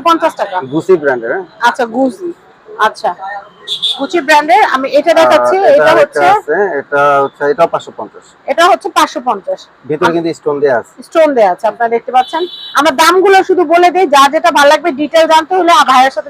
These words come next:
Speaker 1: যোগাযোগ করতে
Speaker 2: সেম
Speaker 1: পারেন।
Speaker 2: ডিজাইনের মধ্যে সিলভার কালার, পাঁচশো পঞ্চাশ টাকা।
Speaker 1: পাঁচশো পঞ্চাশ। আচ্ছা, আমি এরপরে কালেকশন টাইটানের।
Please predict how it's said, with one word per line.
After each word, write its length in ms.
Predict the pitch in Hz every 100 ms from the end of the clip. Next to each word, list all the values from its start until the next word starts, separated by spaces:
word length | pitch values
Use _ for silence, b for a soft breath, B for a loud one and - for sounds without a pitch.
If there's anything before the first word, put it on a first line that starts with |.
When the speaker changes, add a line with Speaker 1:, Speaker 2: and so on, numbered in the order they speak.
| 277
Speaker 1:
যোগাযোগ 240 | 294 294 277
করতে 140 | 247
Speaker 2:
সেম 60 | -
Speaker 1:
পারেন। 160 | 165 165
Speaker 2:
ডিজাইনের 300 | 165 165 175 175
মধ্যে 160 | 180 202
সিলভার 280 | - 143 156 151
কালার, 220 | 156 214 208
পাঁচশো 180 | - 127
পঞ্চাশ 220 | 127 117 -
টাকা। 120 | 98 -
Speaker 1:
পাঁচশো 220 | - 294 233
পঞ্চাশ। 320 | 190 185 165 - _ _ -
আচ্ছা, 160 | 208 247
আমি 100 | 233 254
এরপরে 280 | 269 285 311 311
কালেকশন 280 | 302 311 285
টাইটানের। 480 | 285 294 302 320